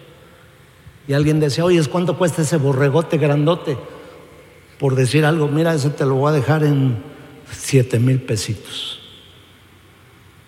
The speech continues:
Híjole, oye, y ese, ese borreguito chorriento que está ahí, que está tirado y lombriciento y flaco, y, pues, ese dame trescientos pesos. "No, te doy doscientos.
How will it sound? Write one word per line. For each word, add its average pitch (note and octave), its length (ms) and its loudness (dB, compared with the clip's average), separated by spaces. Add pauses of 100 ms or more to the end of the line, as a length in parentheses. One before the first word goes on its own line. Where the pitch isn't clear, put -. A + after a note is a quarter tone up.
(1400)
Híjole, A#2+ 420 -4 (160)
oye, D#3+ 320 0 (520)
y C3+ 120 2
ese, F3 440 -2 (440)
ese F3+ 300 -4 (340)
borreguito E3 600 0
chorriento D3+ 760 2
que - 80 -2
está G3+ 240 -2
ahí, G3+ 280 -2
que - 100 -4
está G#3 320 -2
tirado F3+ 500 2
y D3+ 140 4
lombriciento D3+ 760 0
y - 20 0
flaco, F3+ 560 -2
y, C#3 220 2 (560)
pues, - 140 -12
ese F3 220 -2
dame F3 280 0
trescientos C#3+ 600 0
pesos. F#3 340 -4
"No, C4 280 -4
te D#3+ 120 2
doy A3 160 2
doscientos. D#3+ 840 -2